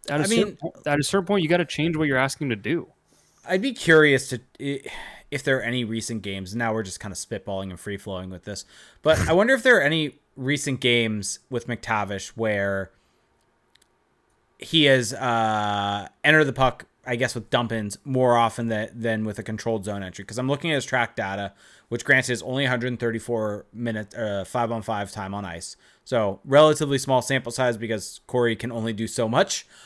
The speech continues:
Speaker 1: He's also,
Speaker 2: Um,
Speaker 1: how many minutes has he actually played this season? Like,
Speaker 2: I think probably, like, four hundred would be my guess.
Speaker 1: Mm-hmm.
Speaker 2: Off
Speaker 1: Yeah.
Speaker 2: the top of my head. But he control, he does a controlled entry, so as in, when I say that, that means carrying the puck in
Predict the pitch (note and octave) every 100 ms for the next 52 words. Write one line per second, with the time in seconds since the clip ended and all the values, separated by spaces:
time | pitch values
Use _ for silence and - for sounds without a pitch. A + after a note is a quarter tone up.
0 | - B2+ B2 C#3+ C3+ A#2+ A2+ _ - -
1 | F3 B2 B2+ C#3+ A2 A2+ A2+ A#2 G#2 -
2 | A#2 A#2+ D#2+ - A#2 F#2 A#2 - A2+ -
3 | _ _ _ _ _ _ _ _ _ -
4 | A3+ A3 B2+ A#2 G2+ - G#2+ G2+ G2 F#2+
5 | G#2+ G#2+ G2 F#2+ G2 A#2 - - - _
6 | A#2 G#2+ G#2 G2+ _ A2 G2+ G2+ A2 -
7 | A2 A2+ - - - _ D#3 C#3+ - -
8 | - G3 A3 G3+ - E3 D#3 E3 F3+ G3
9 | F#3 E3 C3 C#3+ A#2+ A2+ A#2 D#3 D3 B2
10 | A2 A2 A#2 G#2+ - B2 A#2 G#2+ A#2+ A#2
11 | A2+ A2+ A#2 A2 G#2+ - - G#2+ G#2+ G2+
12 | G#2+ G#2+ C#3 D#3